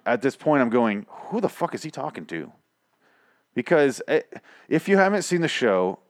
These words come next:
I would just say f-, finish season one, 'cause I'm gonna, I'm not, I'm gonna have a real hard time not spoiling shit for later. I'm just throwing it out there right now. I'm, uh, gonna go ahead and assume you've seen season one. It's been out for fucking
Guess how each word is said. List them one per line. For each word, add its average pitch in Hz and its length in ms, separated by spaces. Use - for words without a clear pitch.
I 135 120
would 160 100
just 143 140
say 135 100
f-, - 300
finish 123 320
season 104 280
one, 90 160
'cause 135 200
I'm 185 80
gonna, 214 200
I'm 160 220
not, 151 320
I'm 147 100
gonna 143 120
have 120 160
a 98 60
real 117 280
hard 113 240
time 101 240
not 98 180
spoiling 101 460
shit - 260
for 113 200
later. 110 420
I'm 92 120
just 107 220
throwing 101 220
it 98 100
out 92 160
there 92 140
right 87 220
now. 87 340
I'm, 104 160
uh, 101 160
gonna 113 200
go 123 120
ahead 135 160
and 120 80
assume 151 400
you've 135 140
seen 127 220
season 107 340
one. 71 220
It's - 120
been 104 140
out 95 140
for - 140
fucking 98 500